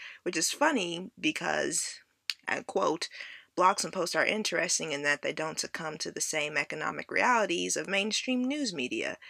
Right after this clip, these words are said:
They don't demand huge overhead expenses to maintain, and they rely on personal trust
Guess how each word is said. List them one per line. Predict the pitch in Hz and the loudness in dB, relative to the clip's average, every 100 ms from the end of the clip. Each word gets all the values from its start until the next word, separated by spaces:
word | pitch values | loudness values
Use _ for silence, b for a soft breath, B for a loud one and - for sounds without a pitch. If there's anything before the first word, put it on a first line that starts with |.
| B - | B -4
They | - | 0
don't | - 90 | 0 0
demand | 160 190 202 | 0 0 0
huge | - 285 294 247 | 0 2 2 0
overhead | 214 220 220 196 190 190 | -2 0 -2 -2 -2 -2
expenses | 190 - 170 180 165 | -2 -4 -2 -2 -4
to | - | -6
maintain, | 165 190 190 156 139 143 170 B B | -4 -4 -4 -6 -4 -6 -8 B B
and | - 202 | -4 0
they | 196 | 0
rely | 185 185 185 185 | 2 2 4 2
on | 151 165 | 0 -2
personal | - 254 247 233 | -2 0 -2 -4
trust | - 185 185 - | -2 -2 -2 -4